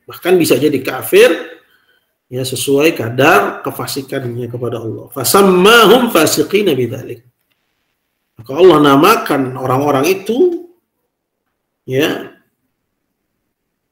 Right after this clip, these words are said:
yang lebih mendahulukan kecintaan kepada keluarga dan kerabatnya daripada kepada Allah dan Rasulnya, Allah namakan mereka dengan sebutan orang-orang fasik.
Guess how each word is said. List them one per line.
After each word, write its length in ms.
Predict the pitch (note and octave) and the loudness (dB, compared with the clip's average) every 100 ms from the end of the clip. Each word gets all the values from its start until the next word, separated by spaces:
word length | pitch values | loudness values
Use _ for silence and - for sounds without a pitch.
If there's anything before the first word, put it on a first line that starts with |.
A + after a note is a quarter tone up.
| _ | _
yang 160 | C#3 B2 | -8 -2
lebih 240 | C#3+ E3+ E3 | 4 6 6
mendahulukan 1080 | D3 D3 C#3 C3+ A2+ C#3+ C3+ F3 G3+ E3 D3 | 4 2 -2 -4 -6 -2 2 4 4 4 0
kecintaan 560 | C#3+ E3 D3 D3 C#3+ C3+ | -2 -2 -2 -4 -4 -4
kepada 520 | C3 C3 B2+ - - _ _ _ _ - | -4 -6 -6 -10 -20 _ _ _ _ 0
keluarga 600 | C#3+ C#3+ C#3 C#3+ C#3 C3 | 4 6 6 4 4 4
dan 120 | B2 | 2
kerabatnya 760 | B2 B2 D3 - D#3+ - - _ _ _ _ _ | -6 -6 -6 -6 -10 -10 -14 _ _ _ _ _
daripada 480 | C3 B2+ B2+ C3+ B2 | -6 -4 -4 -6 -6
kepada 280 | B2+ B2+ | -8 -8
Allah 320 | B2+ D3+ C3 B2 | -2 0 0 0
dan 40 | |
Rasulnya, 520 | A2+ A2 D3 D3+ G3 - _ _ _ _ _ _ _ _ _ _ _ | -4 -8 -6 -4 -6 -8 _ _ _ _ _ _ _ _ _ _ _
Allah 200 | C3 B2+ | -2 0
namakan 400 | C3 D#3 C3+ B2 | 2 2 0 -4
mereka 240 | A#2+ A#2+ C#3 | -6 -6 -8
dengan 480 | B2 A#2+ D3+ - _ _ _ _ _ _ _ _ _ - | -6 -8 -8 -12 _ _ _ _ _ _ _ _ _ -14
sebutan 480 | - C3 B2 B2+ B2+ | -6 -2 -2 -4 -4
orang-orang 560 | A2+ A2+ A#2 B2+ B2 | -4 -6 -6 -6 -6
fasik. 480 | A2+ A2+ - - G#2+ | -8 -10 -10 -12 -14